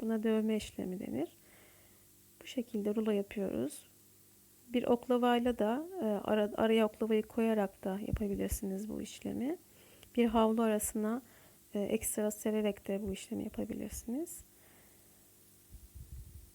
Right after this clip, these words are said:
Rulonun her yerinde elinizi gezdirerek ileri geri hareketlerle dövme işlemini yapıyoruz. Alttaki zemin ve üst, e, şu an yuvarladığım o Amerikan servis de,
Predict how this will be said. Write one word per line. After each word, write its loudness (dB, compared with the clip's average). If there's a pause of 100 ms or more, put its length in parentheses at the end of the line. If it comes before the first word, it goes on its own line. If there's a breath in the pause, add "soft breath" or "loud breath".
(540)
Rulonun 6
her 6
yerinde 2 (560)
elinizi 4
gezdirerek 0 (460 loud breath)
ileri 4
geri 4
hareketlerle 0 (420 loud breath)
dövme 4
işlemini -2
yapıyoruz. -4 (500 loud breath)
Alttaki 2
zemin 4
ve 4
üst, -8
e, 2
şu -4
an 2
yuvarladığım 0
o -2
Amerikan -2
servis -4
de, 0